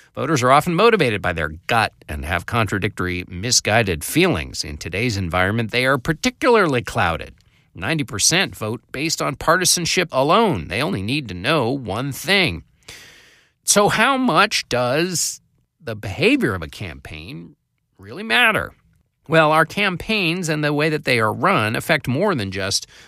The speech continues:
the way in which we pick presidents. They affect and shape the office itself, because the line between campaigning and governing is drawing thinner and thinner. Campaigns, therefore, condition a president and the voters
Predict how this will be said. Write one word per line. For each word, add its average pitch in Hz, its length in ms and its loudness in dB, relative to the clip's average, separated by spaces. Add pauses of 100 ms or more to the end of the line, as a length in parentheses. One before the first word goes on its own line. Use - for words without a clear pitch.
(100)
the 110 180 -6
way 120 300 0
in 135 160 0
which 85 240 -4
we 98 100 -6
pick - 300 -14
presidents. 139 560 0 (480)
They 175 220 0
affect - 380 -2
and 180 120 -4
shape - 300 0
the 156 140 0
office 143 400 4
itself, - 560 -6
because 104 260 -8
the 139 100 0
line 208 420 2
between 139 440 0
campaigning 120 600 -6
and 101 140 -4
governing 117 520 2
is 123 240 -4
drawing 151 460 0
thinner 139 420 -2
and 143 200 0
thinner. 123 360 -4 (500)
Campaigns, 135 680 -2
therefore, 143 560 0 (160)
condition 185 560 2
a 123 80 2
president 90 560 -2 (600)
and 120 280 -4
the 226 80 4
voters 165 600 2